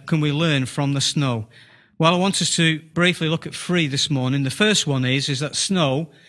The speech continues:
is the symbol of the impossibility of man to cleanse himself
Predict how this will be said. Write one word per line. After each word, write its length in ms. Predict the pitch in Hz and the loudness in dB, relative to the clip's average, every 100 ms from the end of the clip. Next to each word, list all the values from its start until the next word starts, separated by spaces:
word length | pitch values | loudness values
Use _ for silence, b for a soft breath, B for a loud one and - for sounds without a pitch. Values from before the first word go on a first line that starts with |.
| b b b b | b b b b
is 160 | 147 135 | -2 0
the 80 | 135 | 0
symbol 760 | - 208 202 147 123 160 - _ _ _ _ _ _ | 2 2 2 0 -2 -4 -8 _ _ _ _ _ _
of 180 | 151 135 | -2 0
the 160 | 143 160 | 2 2
impossibility 1160 | 170 - 190 - 170 190 151 - 135 135 143 - | 2 0 0 0 0 0 0 0 0 0 -2 -4
of 160 | 135 | -2
man 540 | 135 170 147 127 135 135 | 0 2 2 2 -2 -6
to 140 | - | -8
cleanse 400 | 143 165 165 160 | -4 0 0 0
himself 840 | - 143 - 165 127 117 123 - | -2 -2 0 0 0 -2 -8 -14